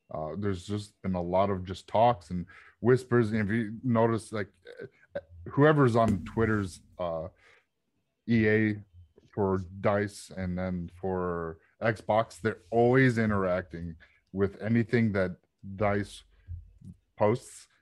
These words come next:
You always see Xbox, like, doing something, and then they're just having, like, little conversations. So there, there's something up between them.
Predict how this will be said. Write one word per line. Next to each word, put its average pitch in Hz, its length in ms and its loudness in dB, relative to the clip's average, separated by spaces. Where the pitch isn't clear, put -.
You 107 80 2
always 113 280 4
see 107 120 -4
Xbox, 95 680 -2
like, 82 140 -4
doing 147 220 4
something, 107 400 0
and 92 140 -4
then 101 160 -2
they're 101 100 -4
just 92 180 -10
having, 92 220 -4
like, 85 180 -8
little 92 160 -4
conversations. 82 880 -10
So 78 360 -8
there, 120 180 4
there's 127 280 4
something 95 340 -2
up 82 200 -10
between 80 340 -12
them. 73 200 -14